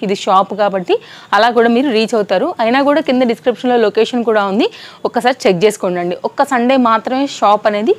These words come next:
holiday. Next అయితే కనుక two piece కాన్సెప్ట్‌లో వచ్చినటువంటి మరొక pattern అండి. ఇంతకుముందు డబల్ ఎక్స్ఎల్ వాళ్ళకి వచ్చినప్పుడు చాలా మంది ఎక్స్ఎల్ వాళ్ళు కూడా అడిగారు. ఈసారి ఏంటంటే ఇది చూపించడానికి గల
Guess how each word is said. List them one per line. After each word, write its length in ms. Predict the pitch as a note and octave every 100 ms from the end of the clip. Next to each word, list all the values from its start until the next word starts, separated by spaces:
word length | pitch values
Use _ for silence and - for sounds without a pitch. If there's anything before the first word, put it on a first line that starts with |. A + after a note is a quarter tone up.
| -
holiday. 400 | G#3 E3+ E3 - - - _ - B3
Next 180 | D4+ E4+
అయితే 140 | D#4+ D4
కనుక 200 | C#4+ C#4+ D4+
two 80 | E4 F#4
piece 160 | F4 -
కాన్సెప్ట్‌లో 460 | B3 A#3+ B3 B3 A3
వచ్చినటువంటి 480 | G3+ G#3+ G3 G3+ A3 E4+
మరొక 240 | G#3 G3 G3
pattern 320 | F#3 F3 F#3+ F3
అండి. 180 | F3 D#4+ G#4
ఇంతకుముందు 340 | A#3+ B3+ B3+ D4 A#3
డబల్ 160 | A#3
ఎక్స్ఎల్ 240 | C#4 C#4 C#4
వాళ్ళకి 180 | C4 A#3
వచ్చినప్పుడు 320 | A3+ B3 A#3 A#3
చాలా 260 | A3 - C4+
మంది 160 | C#4 B3
ఎక్స్ఎల్ 220 | - B3+ A#3+
వాళ్ళు 140 | A3+ A3
కూడా 120 | G#3+
అడిగారు. 300 | G3 F#3+ F#3 D4+
ఈసారి 300 | B3 B3 A#3+ B3+
ఏంటంటే 360 | B3+ A#3+ C4+ G4+ E4 A#3+
ఇది 180 | C#4 C4+ B3+ - - - -
చూపించడానికి 540 | C#4 D#4 C4+ D4 C#4
గల 80 | C4+